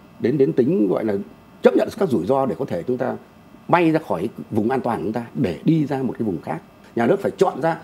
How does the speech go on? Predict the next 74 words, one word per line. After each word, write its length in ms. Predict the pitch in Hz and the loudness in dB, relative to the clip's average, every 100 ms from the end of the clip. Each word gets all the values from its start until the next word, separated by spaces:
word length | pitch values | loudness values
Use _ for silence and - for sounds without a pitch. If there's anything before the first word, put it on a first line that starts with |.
| - | -4
những 280 | 123 165 - | 4 4 4
sản 200 | - 104 | 0 0
phẩm 300 | 92 92 98 | -2 0 2
nào, 340 | 123 135 123 107 | 2 2 2 2
ví 120 | 165 | 4
dụ 100 | 185 | 4
như 180 | 135 175 | 4 2
tỉnh 200 | 185 120 | 0 0
A, 180 | 165 | 0
tỉnh 180 | 160 95 | 0 0
B, 40 | 139 | 0
tỉnh 180 | 120 | -2
C, 220 | - 160 151 - - - | 0 0 -2 -10 -20 -2
quyết 80 | 262 | 4
định 180 | 240 - | 4 4
những 140 | - | -2
sản 140 | - 87 | -4 -2
phẩm 160 | 101 | -2
này 120 | 107 98 | -2 -2
sẽ 140 | - | -2
là 100 | - | -2
sản 160 | - 82 | -4 -6
phẩm 160 | 90 73 - - - - | -8 -10 -18 -20 -20 -4
then 140 | 170 156 | 0 2
chốt, 220 | 180 - - - | 2 0 -4 2
một 200 | 110 131 | 4 6
trong 100 | 151 | 2
những 60 | - | -2
sản 140 | 104 | -2
phẩm 80 | 92 | -2
then 100 | 110 | -2
chốt 120 | 165 | -4
sau 140 | - 156 | 0 0
này, 180 | 120 82 - - - | 0 -4 -14 -20 2
thì 220 | 139 120 | 4 4
hãy 140 | 156 | 2
cho 200 | 170 165 | 0 0
họ 280 | 147 131 123 - - | 0 -4 -6 -10 -2
một 100 | 120 120 | 2 4
cái 100 | 180 | 6
nguồn, 220 | 143 113 | 6 6
cái 80 | 131 | 4
nguồn 280 | 127 113 87 - - | 4 2 -2 -10 0
vùng, 260 | 127 123 92 - - - | 2 2 0 -10 -20 -2
tức 80 | 190 | 0
là 120 | 127 | 2
tôi 160 | 170 165 | -2 0
bảo 160 | - 160 | 0 2
hiểm 200 | - - | 0 0
cho 80 | 143 | 0
ông, 100 | 135 - - | -2 -6 -10
ở 100 | - | -2
cái 80 | 87 | 2
vùng 240 | 139 98 127 | 2 2 0
ông, 180 | 120 - - - - | -2 -4 -10 -20 -4
ông 140 | - 123 | 0 2
hoàn 180 | 127 98 | 2 2
toàn 120 | 120 | 0
an 120 | 123 | 0
toàn. 200 | 113 107 - - | -2 -4 -6 2
Nếu 140 | 123 | 4
ông 140 | 196 | 6
đi 80 | 175 | 4
ra 100 | 160 | 2
khỏi 120 | 113 | 0
vùng 140 | 95 90 | -2 -2
đó 160 | 104 | -2
mà 120 | 208 123 | 0 -2
ông, 60 | 147 | 0
ông 140 | - 143 | 0 2
bị 100 | 135 - - | 0 -4 -2
sứt 140 | - 254 | 2 2
mẻ 160 | 113 | 2
gì, 200 | 95 98 | 0 0